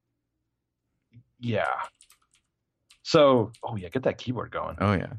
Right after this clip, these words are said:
Speaker 2: Sorry. Somebody
Speaker 1: So,
Speaker 2: texted
Speaker 1: yeah.
Speaker 2: me.
Speaker 1: Abnegation runs the government. Uh, visually, this is shown to us by them holding some kind of, like, open air thing where they're taking a show of hands, like, A's and A's and A's, and, like, th-,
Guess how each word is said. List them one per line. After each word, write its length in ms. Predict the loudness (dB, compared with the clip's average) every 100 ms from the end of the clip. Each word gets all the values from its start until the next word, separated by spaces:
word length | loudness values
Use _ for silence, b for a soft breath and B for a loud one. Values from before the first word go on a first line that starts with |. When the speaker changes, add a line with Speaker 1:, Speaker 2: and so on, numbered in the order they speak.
| -18 -14
Speaker 2:
Sorry. 300 | -8 -6 -6
Somebody 240 | -10 0
Speaker 1:
So, 200 | 6 8
Speaker 2:
texted 80 | 8
Speaker 1:
yeah. 100 | 6
Speaker 2:
me. 140 | 2 -4 _ _ _ _ _ 4
Speaker 1:
Abnegation 500 | 4 6 4 2 0
runs 160 | 0
the 60 | 0
government. 440 | 2 2 0 -4 -2
Uh, 280 | 0 2 0
visually, 560 | 2 6 6 8 6
this 220 | 4 2 2
is 80 |
shown 380 | 0 2 4 4
to 160 | 4 4
us 160 | 4
by 300 | 4 6 6
them 420 | 4 2 2 0 -6 B B B
holding 460 | 2 4 6 4
some 240 | 6 4 4
kind 260 | 6 6 4
of, 120 | 4
like, 260 | 2 2 -8 -2
open 460 | 0 4 2 2 2
air 280 | 2 4 2
thing 400 | 2 4 6 6
where 100 | 6
they're 100 | 4
taking 380 | 4 2 4 2
a 60 |
show 360 | 2 4 6 6
of 100 | 4
hands, 360 | 4 4 4 2
like, 140 | 0
A's 260 | 2 4 4
and 260 | 4 0 -4 2
A's 200 | 6 6
and 120 | 6
A's, 280 | 6 4 -2 B B B 4
and, 140 | 6
like, 360 | 6 6 2 -14 -20 -20 _ _ _ _ _ -20 _ _ _
th-, 140 | -8